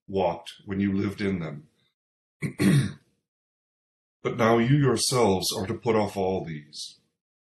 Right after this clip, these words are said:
anger, wrath, malice, blasphemy, filthy language out of your mouth.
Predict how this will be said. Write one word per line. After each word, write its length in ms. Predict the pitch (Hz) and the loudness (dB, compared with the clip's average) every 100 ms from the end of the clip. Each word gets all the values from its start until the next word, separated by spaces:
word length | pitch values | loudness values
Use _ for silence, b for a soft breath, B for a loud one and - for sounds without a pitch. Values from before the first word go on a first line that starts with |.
| _ | _
anger, 600 | 104 107 113 127 127 127 _ _ | -4 -2 -2 -4 -8 -10 _ _
wrath, 560 | 90 98 104 110 - - | -4 -2 -2 -6 -14 -18
malice, 800 | 98 90 95 101 - - - - _ _ _ _ _ _ - | -10 -4 -2 -4 -6 -10 -12 -16 _ _ _ _ _ _ -2
blasphemy, 840 | 98 101 107 - 127 117 123 127 - 139 - | 2 2 2 -2 -2 -4 -4 -8 -14 -20 -6
filthy 380 | 113 113 123 | 0 0 0
language 460 | 110 95 95 95 101 | -2 0 0 -2 -2
out 140 | 95 | -2
of 100 | 92 | -2
your 140 | 95 92 | -4 -4
mouth. 480 | 95 92 78 - | -2 -4 -8 -14